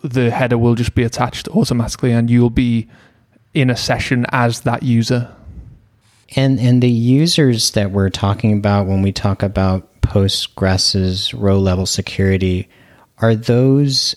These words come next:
Speaker 2: actual users in Postgres? Like, if I was to log in with P sequel, I could actually log in with those users?
Speaker 1: They're not. You could potentially structure it that way,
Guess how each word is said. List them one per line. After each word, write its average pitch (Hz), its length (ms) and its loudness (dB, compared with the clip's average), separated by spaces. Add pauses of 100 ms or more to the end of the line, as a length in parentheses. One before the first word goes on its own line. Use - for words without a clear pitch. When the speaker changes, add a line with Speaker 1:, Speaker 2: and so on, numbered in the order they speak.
(160)
Speaker 2:
actual 110 560 0
users 101 840 0
in 107 300 0
Postgres? 131 840 -2
Like, 95 240 0
if 98 160 -4
I 95 180 2
was 95 380 0
to 92 360 -2 (540)
log 101 400 2
in 98 440 2
with 92 260 -2
P 110 160 0
sequel, 92 600 0 (200)
I 98 100 0
could 95 160 -2
actually 92 280 0
log 87 280 0
in 98 140 2
with 101 140 0
those 110 180 0
users? 120 500 -2 (720)
Speaker 1:
They're 160 220 0
not. 165 480 0
You 160 260 -4
could - 720 -2
potentially 170 500 -2
structure - 500 -4
it 147 140 -2
that 135 180 -2
way, 135 460 0